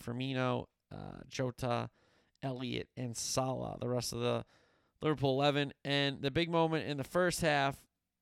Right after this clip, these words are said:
City have the ball in the net. It sh-, or I mean, it was the second half, actually. I apologize. It was the second half.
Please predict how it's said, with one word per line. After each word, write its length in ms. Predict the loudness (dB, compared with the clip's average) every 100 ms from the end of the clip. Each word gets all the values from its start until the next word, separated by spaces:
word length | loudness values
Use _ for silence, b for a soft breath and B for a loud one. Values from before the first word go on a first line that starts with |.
| _ -16
City 340 | -4 0 4
have 120 | 4
the 80 | 2
ball 280 | 2 4 4
in 100 | 4
the 40 |
net. 160 | 2 0
It 140 | -2 -4
sh-, 240 | -4 -6 -4
or 160 | -2 0
I 20 |
mean, 180 | -2 -4
it 80 | -4
was 120 | -4
the 80 | -4
second 280 | -4 -2 -2
half, 100 | -2
actually. 300 | -6 -6 -4
I 20 |
apologize. 400 | -2 -2 -2 -4
It 60 |
was 100 | -8
the 80 | -8
second 280 | -6 -6 -4
half. 200 | -4 -4